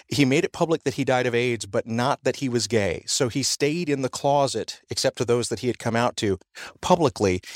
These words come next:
even though the disclosure of how he died was attached at that time in the nineteen eighties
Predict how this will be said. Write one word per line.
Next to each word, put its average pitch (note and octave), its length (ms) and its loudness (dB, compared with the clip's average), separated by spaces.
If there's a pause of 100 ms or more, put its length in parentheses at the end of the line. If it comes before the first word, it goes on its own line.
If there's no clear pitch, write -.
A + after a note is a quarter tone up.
even D#3 280 2
though C3 300 0
the A#2 260 -4
disclosure B2+ 600 -2
of G#2 100 -2
how A#2 220 0
he A#2 120 -4
died A2 520 0
was A2+ 320 0
attached - 560 -2
at A#2 100 0
that G#2+ 180 2
time A2 320 -2
in G#2 60 -6
the G2+ 60 -4
nineteen G#2 400 -2
eighties G#2 420 0